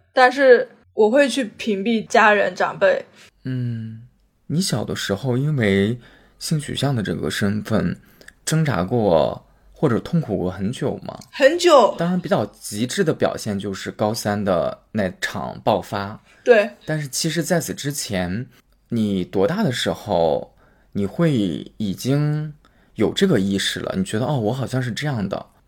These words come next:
Speaker 2: 那个是什么时候？
Speaker 1: 小学，我觉得我是天生的。小学我就会对女生有保护的欲望，
Speaker 2: 嗯。
Speaker 1: 会喜欢跟女生一起玩，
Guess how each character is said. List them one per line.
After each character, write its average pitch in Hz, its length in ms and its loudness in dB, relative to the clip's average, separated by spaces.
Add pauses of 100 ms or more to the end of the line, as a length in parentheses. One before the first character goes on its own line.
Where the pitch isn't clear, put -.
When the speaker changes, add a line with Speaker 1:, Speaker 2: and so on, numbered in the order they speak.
(160)
Speaker 2:
那 185 80 4
个 151 120 2
是 92 340 0
什 - 160 -4
么 90 100 -4
时 92 200 -4
候？ - 360 -8 (520)
Speaker 1:
小 226 260 4
学， 226 380 0 (340)
我 233 120 4
觉 240 120 4
得 269 100 10
我 262 140 2
是 233 140 -8
天 247 260 -2
生 240 340 -2
的。 - 180 -8 (380)
小 226 280 6
学 214 240 2
我 214 180 4
就 220 400 2 (180)
会 226 220 4
对 214 240 4
女 196 160 -8
生 208 240 -4
有 196 140 -2
保 190 240 0
护 214 200 -4
的 196 140 0
欲 202 140 -4
望， 185 320 0 (500)
Speaker 2:
嗯。 127 240 -6
Speaker 1:
会 254 100 8
喜 233 200 2
欢 226 200 2
跟 226 220 4
女 - 140 -6
生 214 200 -4
一 214 80 0
起 208 200 -4
玩， - 320 -6